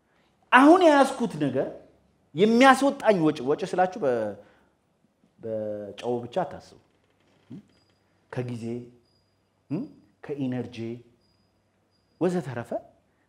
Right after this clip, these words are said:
አሁን የያዝኩት ነገር የሚያስወጣኝና ደግሞ የያዝኩትን ነገር በመያዜ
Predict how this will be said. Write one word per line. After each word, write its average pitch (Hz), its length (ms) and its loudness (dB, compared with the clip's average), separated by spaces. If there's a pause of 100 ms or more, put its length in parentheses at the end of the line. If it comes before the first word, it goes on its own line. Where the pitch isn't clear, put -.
(160)
አሁን 220 380 0
የያዝኩት 208 640 0
ነገር 185 280 0
የሚያስወጣኝና 147 920 -6 (1600)
ደግሞ 208 280 4
የያዝኩትን 208 600 4
ነገር 202 240 4
በመያዜ 175 380 2